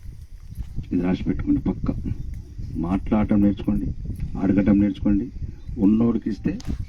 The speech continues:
ఇంటి ముంగట కూర్చోవటం నేర్చుకోండి. ఈ మూడు నేను నేర్పుతున్నా. ఈ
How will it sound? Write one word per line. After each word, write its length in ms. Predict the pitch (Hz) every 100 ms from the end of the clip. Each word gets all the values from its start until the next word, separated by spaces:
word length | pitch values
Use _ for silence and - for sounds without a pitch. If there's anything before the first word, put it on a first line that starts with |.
| - 107
ఇంటి 140 | 104
ముంగట 180 | 107 101 95
కూర్చోవటం 340 | 92 101 95 -
నేర్చుకోండి. 360 | - - - - - - - - - - -
ఈ 100 | 87
మూడు 160 | 101 110 104
నేను 120 | 92
నేర్పుతున్నా. 400 | 95 - - - - - - - - - -
ఈ 40 | -